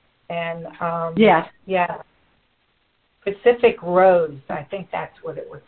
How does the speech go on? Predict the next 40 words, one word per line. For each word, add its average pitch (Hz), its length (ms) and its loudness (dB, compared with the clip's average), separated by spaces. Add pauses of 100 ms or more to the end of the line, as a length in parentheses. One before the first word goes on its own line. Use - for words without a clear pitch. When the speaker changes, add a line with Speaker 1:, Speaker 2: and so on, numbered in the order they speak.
Speaker 1:
called. 147 340 -4 (1300)
Speaker 2:
I 202 120 4
was 208 200 2
just 226 220 0
thinking 214 420 0
that 180 160 -4
that 175 240 -2
was, 180 180 -4 (280)
that 185 180 2
was 180 120 -4 (120)
the 185 180 -4
name 185 280 -2
you 180 100 2
were 175 140 0
looking 170 320 -4
for, 151 240 -2
Pacific 165 500 -12
Rose. 165 340 -4 (760)
Yeah, 190 440 2
a - 20 2
lot 220 280 6
of 233 160 2 (160)
the 208 60 0
ones 202 300 2
I 202 180 2
mentioned 196 520 -2
are 175 140 2
ones 180 380 0
that 185 120 -4
are 170 320 -2 (680)
really 214 280 6
great 190 420 0
eating 208 320 2
apples, 175 320 0
and 160 160 -4
some 214 180 0
of 190 100 -2
them 185 140 0
are 180 100 4
really 180 280 4